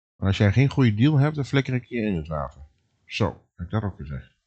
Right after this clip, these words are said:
Oh, gesmokkelde kaas. Dat is altijd goed. Dankjewel. Oh, ik krijg nou meteen achtentwintig kaas.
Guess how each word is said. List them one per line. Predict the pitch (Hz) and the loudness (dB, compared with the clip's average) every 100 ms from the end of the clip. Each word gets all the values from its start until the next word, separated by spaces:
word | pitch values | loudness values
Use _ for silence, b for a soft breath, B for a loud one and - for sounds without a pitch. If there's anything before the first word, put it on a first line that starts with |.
| _ _ _ _ _ _ _ _ _ | _ _ _ _ _ _ _ _ _
Oh, | 135 151 | 2 2
gesmokkelde | 113 104 131 123 110 | 0 0 0 0 -2
kaas. | - 117 82 - - | 2 2 0 -6 -4
Dat | 98 | 0
is | 120 | 0
altijd | 123 117 | 0 -2
goed. | - 82 - _ _ _ _ _ _ - | -6 -8 -12 _ _ _ _ _ _ 0
Dankjewel. | 135 131 131 131 - - - | 0 2 2 2 0 -6 0
Oh, | 95 139 131 117 101 92 85 | 6 8 8 8 6 4 2
ik | |
krijg | - 92 82 | 2 0 2
nou | 104 123 | 4 4
meteen | 113 110 101 95 - | 4 4 2 0 -4
achtentwintig | 110 - 90 85 76 - | -6 -6 -12 -12 -12 -6
kaas. | 82 64 - - | -4 -4 -8 -18